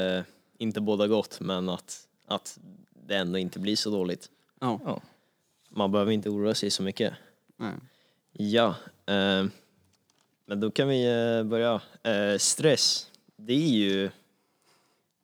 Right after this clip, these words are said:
Speaker 1: från början en, eh, väldigt sån här naturlig och livsviktig, eh, reaktion.
Speaker 3: Mm.
Speaker 1: Då man behöver göra mycket på lite tid, och då tillsätter ju kroppen extra energi och kraft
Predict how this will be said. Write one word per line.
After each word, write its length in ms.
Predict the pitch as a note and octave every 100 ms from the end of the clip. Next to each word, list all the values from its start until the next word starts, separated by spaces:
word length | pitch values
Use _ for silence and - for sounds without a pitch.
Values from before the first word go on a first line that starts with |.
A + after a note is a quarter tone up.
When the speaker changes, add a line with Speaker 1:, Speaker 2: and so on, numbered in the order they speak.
| _ _ _
Speaker 1:
från 260 | - A#2+ A2
början 420 | G#2 A#2+ G#2 - _
en, 340 | A2+ G#2+ G2 G2
eh, 440 | G2+ G#2 G2 G2 - - - _
väldigt 540 | A2 A#2 G#2+ G2+ G2
sån 160 | - G#2
här 120 | F2+
naturlig 720 | D#2 G#2+ G#2+ - C3 B2+ B2 G#2+
och 100 | A2+
livsviktig, 1000 | B2 - - B2 - G#2+ G2 G2 G2
eh, 60 | G2
reaktion. 500 | G#2 G2+ C3+ A2 F2 - - - -
Speaker 3:
Mm. 220 | G2 G#2 _ _ _ -
Speaker 1:
Då 140 | A2+
man 220 | A2 G#2
behöver 260 | G#2 G#2 G#2+
göra 160 | G2+
mycket 440 | G#2 A2+ - A#2+ -
på 100 | A2+
lite 280 | A2 - G#2+
tid, 280 | A#2+ G#2+
och 100 | A2
då 200 | A2+ B2
tillsätter 540 | - B2 G#2+ - G#2+ G#2
ju 80 | F#2+
kroppen 480 | A2 - G#2 F#2+
extra 720 | F#2+ - - - - G#2 F#2+ G2
energi 520 | G#2 A2 A#2+ G#2+ G2
och 80 | G2
kraft 440 | A#2+ F2+ - -